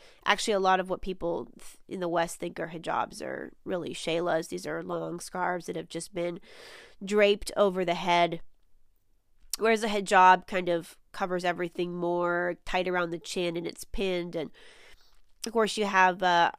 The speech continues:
other things like niqab, which is where the face is covered. And by the way, you know, I've, I've been to restaurants. I don't,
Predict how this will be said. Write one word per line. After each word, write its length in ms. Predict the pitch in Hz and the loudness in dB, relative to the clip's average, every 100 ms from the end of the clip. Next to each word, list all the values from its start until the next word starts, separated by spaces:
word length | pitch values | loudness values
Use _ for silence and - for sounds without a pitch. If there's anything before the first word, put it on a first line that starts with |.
| - | -2
other 220 | 196 190 | 0 -2
things 340 | 196 190 180 | -2 -4 -4
like 220 | 170 160 - | -6 -6 -6
niqab, 680 | 170 - 180 175 175 180 | -8 2 6 8 8 4
which 220 | 175 - 175 | -4 -8 -10
is 160 | - | -6
where 160 | 190 180 | -6 -6
the 60 | |
face 360 | - 208 214 - | -6 -4 -4 -4
is 140 | 202 | -10
covered. 480 | - 190 190 190 190 - - - - - | -2 -2 0 -2 -2 -8 -20 -20 -18 -2
And 100 | 240 | 8
by 160 | 294 311 | 10 10
the 120 | 277 | 6
way, 420 | 277 262 180 - | 6 8 6 2
you 120 | 240 | 0
know, 360 | 233 233 240 240 | 4 8 8 8
I've, 240 | - 233 240 214 | 6 4 4 4
I've 200 | 233 214 | 4 4
been 140 | 247 | -2
to 140 | - 185 | 0 0
restaurants. 560 | 202 - 180 170 196 190 | 0 0 -4 -4 -4 -2
I 80 | |
don't, 180 | 196 185 | -2 -2